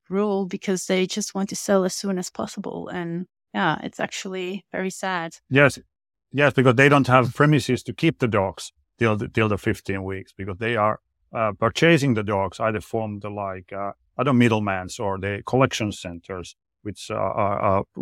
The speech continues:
Speaker 2: placed in the various cities in, uh, places in Europe. So, so that, that is one reason they, they want to, like, it's like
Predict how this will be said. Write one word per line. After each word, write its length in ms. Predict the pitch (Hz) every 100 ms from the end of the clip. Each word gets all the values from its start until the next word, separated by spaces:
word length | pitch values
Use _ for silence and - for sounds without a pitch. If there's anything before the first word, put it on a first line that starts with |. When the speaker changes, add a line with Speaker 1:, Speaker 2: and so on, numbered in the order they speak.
| - _ _
Speaker 2:
placed 280 | 110 101 104
in 80 |
the 100 | 98
various 420 | 113 107 107 101 -
cities 460 | 107 107 101 -
in, 180 | 95 95
uh, 120 | 101 98
places 400 | 110 107 104 98
in 100 | 101
Europe. 340 | 147 131 -
So, 260 | - 104 101 _ _ _
so 220 | - 110
that, 200 | 113 139
that 140 | 120
is 140 | 120 -
one 200 | 117 123
reason 380 | 127 117 101 95
they, 180 | 110 110
they 140 | 101 117
want 200 | 120 -
to, 100 | 113
like, 340 | 107 98 - _
it's 200 | - -
like 240 | 127 120